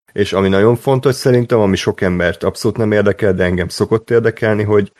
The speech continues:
szerintem az utolsó évadokban is a forgatókönyvön kívül minden rendben volt. Tehát semmibe nem lehetett belekötni. Nem lehetett belekötni a rendezésbe, a látványba, a színészi játékba, ö, a zenébe, tehát hogy minden tíz per tíz volt.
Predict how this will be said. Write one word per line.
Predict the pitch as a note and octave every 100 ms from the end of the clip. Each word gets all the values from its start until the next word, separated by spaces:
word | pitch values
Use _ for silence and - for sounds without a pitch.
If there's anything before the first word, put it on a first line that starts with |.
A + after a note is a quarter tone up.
| _ _ _ _ _
szerintem | - A#2+ B2 A#2+ G#2+
az | G#2
utolsó | B2+ A2+ F#2 G#2+
évadokban | G#2+ G#2 G2+ F#2 F#2+
is | A2+ B2+ - -
a |
forgatókönyvön | F#2+ B2+ C#3 C#3 G#2+ G#2+ G2+ F#2+
kívül | F2+ B2 B2 B2 A#2 A2
minden | A2+ G2+ F2 F2
rendben | F2 E2 C2
volt. | A1 B1+ -
Tehát | - _ - -
semmibe | B2 G#2
nem | F2+ F2+
lehetett | E2+ - F2
belekötni. | E2+ D2 - D#2 - D#2
Nem | G2
lehetett | F#2+ F#2
belekötni | F2 E2 F2 - -
a | G2
rendezésbe, | A#2+ G#2+ F#2+ G2 C2+ -
a | C2+
látványba, | F2 F#2+ - F2+ F2+ F2
a | D#2
színészi | - A2 G#2 F2+ -
játékba, | E2+ F2 - D#2 F2+ F2 - - _ _ _
ö, | F2+ F2+ F2+ -
a | F2+
zenébe, | F#2 A2 G2+ F#2 F2+ F2+
tehát | F2+ G2
hogy | A2
minden | B2+ D3 B2 G2 F#2 F2+ - _ _
tíz | - G2 -
per | F2 E2
tíz | - B2+ C3+
volt. | D3 D#3 D3+ D3